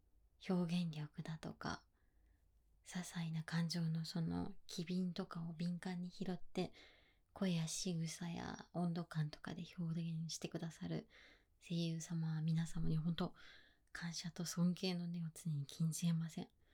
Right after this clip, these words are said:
当にいつも自サークル白イルカでも素晴らしいお芝居をくださり、皆様ありがとうございます。そしてファンとしてもこれからもずっと皆様のことを応援させていただいております。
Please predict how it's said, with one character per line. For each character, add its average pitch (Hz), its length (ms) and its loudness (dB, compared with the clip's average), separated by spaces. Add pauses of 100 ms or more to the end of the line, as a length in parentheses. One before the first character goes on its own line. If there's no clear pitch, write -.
(380)
当 180 100 -4
に 165 160 0
い - 60 -10
つ - 120 0
も 196 240 2 (760)
自 165 140 0
サ 170 80 0
ー 160 60 2
ク 143 160 -6
ル - 120 -8
白 - 240 0
イ 156 80 2
ル 156 80 -2
カ 165 140 -4
で 160 120 -2
も 156 180 0 (1300)
素 - 140 -18
晴 170 120 2
ら 170 80 12
し - 140 12
い - 60 10
お 180 80 8
芝 - 260 0
居 165 100 2
を 170 160 -4
く - 120 -14
だ 156 100 0
さ 160 140 -6
り、 147 80 -4
皆 151 200 -2
様 - 220 -14
あ - 100 -12
り 175 60 -14
が 196 140 0
と - 100 -4
う 175 60 -2
ご 175 80 -2
ざ 170 100 -2
い 165 140 0
ま 175 100 -6
す。 - 140 -14 (640)
そ - 80 -6
し - 80 -2
て - 320 -4 (120)
フ - 80 -2
ァ 156 60 2
ン 147 40 -2
と 156 140 -6
し - 100 0
て 233 140 4
も 220 140 6
こ - 120 -4
れ 165 80 2
か 165 140 -2
ら 165 80 0
も 147 100 0
ず 139 120 -4
っ - 100 -12
と 170 160 4 (160)
皆 165 160 -2
様 - 180 -8
の 185 80 -8
こ 165 140 -4
と 156 80 -6
を 160 60 2
応 - 20 4
援 170 120 0
さ 180 140 -6
せ - 140 -10
て 156 100 0
い 160 80 2
た 156 140 2
だ 156 80 4
い - 40 0
て 165 120 0
お - 20 4
り 170 80 0
ま 190 160 2
す。 - 140 -8